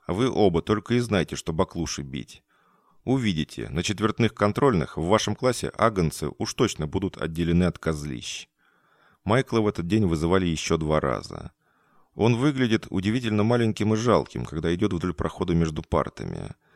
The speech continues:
В этой школе нет программы, рассчитанной на особо одарённых детей. Майкла просто переводят из класса в класс досрочно. Ему только восемь лет, а он уже в четвёртом. Бадди Ивсу и Аткинсу-младшему по двенадцати.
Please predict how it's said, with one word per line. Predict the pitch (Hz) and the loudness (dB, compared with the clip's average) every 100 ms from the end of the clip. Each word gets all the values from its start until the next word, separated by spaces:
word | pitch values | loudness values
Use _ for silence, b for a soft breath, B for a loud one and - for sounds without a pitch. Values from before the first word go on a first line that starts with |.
| b b b | b b b
В | - | 0
этой | 113 123 | 2 2
школе | - 156 123 | 0 2 4
нет | 113 123 | 4 0
программы, | - 87 85 113 101 76 | 0 -2 2 2 4 2
рассчитанной | 76 - 101 92 87 | 0 -2 -2 2 2
на | 80 | 2
особо | 78 - 87 | 0 -2 0
одарённых | 82 85 82 80 78 | 2 2 2 2 0
детей. | 85 90 85 62 50 - b b b b b | -4 -4 -4 -6 -8 -18 b b b b b
Майкла | - 143 - 113 | 4 4 2 0
просто | - 135 117 | 2 0 -2
переводят | 95 101 107 117 95 | -2 0 0 0 -2
из | 76 | -6
класса | - 107 104 87 | -2 0 0 -4
в | - | -4
класс | 98 98 | 0 0
досрочно. | - 85 - 82 65 - - - - _ _ _ _ _ | 0 -4 0 -2 -2 -6 -12 -14 -18 _ _ _ _ _
Ему | 87 120 151 | -2 2 2
только | - 117 - | 2 0 0
восемь | 104 120 110 120 | 0 0 0 0
лет, | 110 71 - | 0 -2 -4
а | 78 | 0
он | 98 | 2
уже | 92 95 | 0 -2
в | |
четвёртом. | - 82 90 78 - 50 50 - - _ _ _ _ - | -8 -8 -2 -2 -2 -12 -12 -14 -18 _ _ _ _ -12
Бадди | 82 113 107 104 123 | 2 2 2 -2 0
Ивсу | 104 - 78 | -2 -4 -6
и | - 95 | -2 0
Аткинсу-младшему | 95 - 90 90 92 123 - 76 | 0 -2 -2 0 0 0 0 -4
по | - 85 | -4 -4
двенадцати. | 90 107 80 - - - - - | -2 0 0 -4 -10 -14 -14 -14